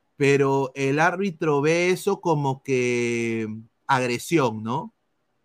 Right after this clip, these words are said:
Yo creo que ahí se equivoca. Debió ser amarilla. Eh, debió ser amarilla, debió ser amarilla. Yo creo que ahí, eh, no sé qué hizo. Yo voy a decirlo,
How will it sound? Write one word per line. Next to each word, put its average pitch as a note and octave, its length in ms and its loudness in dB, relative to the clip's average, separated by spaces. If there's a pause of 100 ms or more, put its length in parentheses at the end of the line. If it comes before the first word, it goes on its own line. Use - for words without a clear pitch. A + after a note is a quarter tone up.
(440)
Yo C#3+ 120 -8
creo G3+ 160 -2
que - 80 -6
ahí D#3 100 -2
se D#3 120 -4
equivoca. A#2+ 600 -4 (460)
Debió C#3 220 -2
ser F#3 180 -4
amarilla. B2 680 -6 (760)
Eh, G#2+ 680 -4
debió A#2+ 260 0
ser F3+ 180 -4
amarilla, D3+ 680 -2
debió B2+ 240 -2
ser D#3 180 -6
amarilla. B2+ 460 -4
Yo B2 80 -6
creo C3 180 -8
que A#2+ 100 -8
ahí, A#2+ 840 -4
eh, G2 420 -8
no A#2 200 -10
sé D3 160 -4
qué C3+ 100 -10
hizo. C3+ 540 -4
Yo F3 100 -2
voy A#3 140 -2
a - 20 -2
decirlo, F#3+ 560 -2